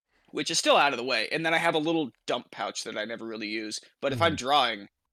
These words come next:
Speaker 1: I don't have an issue with. And if it's lower, my draw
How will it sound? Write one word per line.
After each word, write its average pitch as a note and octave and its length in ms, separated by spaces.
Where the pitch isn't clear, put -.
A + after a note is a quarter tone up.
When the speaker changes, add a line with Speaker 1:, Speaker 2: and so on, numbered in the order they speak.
Speaker 1:
I C3 120
don't C3 120
have A#2+ 140
an B2 80
issue B2 300
with. A#2 320
And E3 140
if F#3 120
it's F3+ 120
lower, D#3 600
my D3 200
draw C#3 640